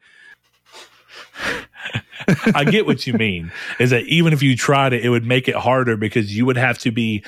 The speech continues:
Speaker 2: thinking about the fact that you would have to completely let off the analog stick
Speaker 1: Right.
Speaker 2: anytime you go to aim.
Speaker 1: I couldn't have
Speaker 2: Whereas
Speaker 1: my finger
Speaker 2: in
Speaker 1: there.
Speaker 2: Resident Evil four, you can hold the analog stick up, aim, and then once you let off the aim button, you keep moving forward without
Speaker 1: Right.
Speaker 2: ever having to take your finger off.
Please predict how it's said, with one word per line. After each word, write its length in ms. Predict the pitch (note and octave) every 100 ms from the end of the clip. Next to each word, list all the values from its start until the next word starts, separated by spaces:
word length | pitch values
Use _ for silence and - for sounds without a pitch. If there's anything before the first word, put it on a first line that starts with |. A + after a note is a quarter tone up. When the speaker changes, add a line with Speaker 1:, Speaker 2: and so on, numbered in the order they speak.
| -
Speaker 2:
thinking 560 | - - - D3 D#3 C3
about 200 | A2 G#2
the 60 | G2+
fact 240 | A2 G#2+
that 80 | F#2+
you 120 | G#2+
would 100 | G2+
have 300 | - A#2 A2
to 180 | - G#2+
completely 420 | - G#2 A#2+ A2
let 160 | G#2+ A2
off 140 | A2
the 100 | -
analog 340 | G#2 G#2+ G2+ -
stick 180 | - A#2
Speaker 1:
Right. 160 | G#2+
Speaker 2:
anytime 240 | F#2+ F#2+ F#2
you 80 | F#2
go 100 | F#2
to 100 | E2
aim. 180 | F2+
Speaker 1:
I 100 | C3
couldn't 280 | D3 F#3+ F#3
have 80 | -
Speaker 2:
Whereas 240 | A#2 -
Speaker 1:
my 120 | C#3+ B2
finger 320 | - F3+ F#3+
Speaker 2:
in 100 | E3
Speaker 1:
there. 80 | E3+
Speaker 2:
Resident 220 | E3 D#3+
Evil 140 | C#3
four, 560 | B2 F3 G3 A#2+ A2 A2+ - - _ -
you 140 | F3
can 120 | F#3+
hold 180 | C3+ D3
the 60 | C3+
analog 280 | C3 B2+ A#2
stick 220 | C3 B2
up, 220 | E3 C#3 _ -
aim, 400 | D#3+ D#3 C#3+ D3 _ _ _ _ _ _
and 120 | C#3+
then 80 | C3+
once 220 | C#3 C3+
you 60 | C3+
let 120 | C3
off 100 | B2
the 60 | B2
aim 140 | C#3
button, 160 | B2 G#2+
you 80 |
keep 180 | G#2 A#2+
moving 240 | G#2+ G2 F#2+
forward 360 | C#3+ C3 G#2
without 160 | G#2+ C3+
Speaker 1:
Right. 100 | G#2+
Speaker 2:
ever 140 | G2+
having 260 | G2 G2 G2
to 60 |
take 260 | F#2 G#2+ F2+
your 80 | F#2+
finger 320 | A#2+ G#2 E2
off. 260 | D2+ -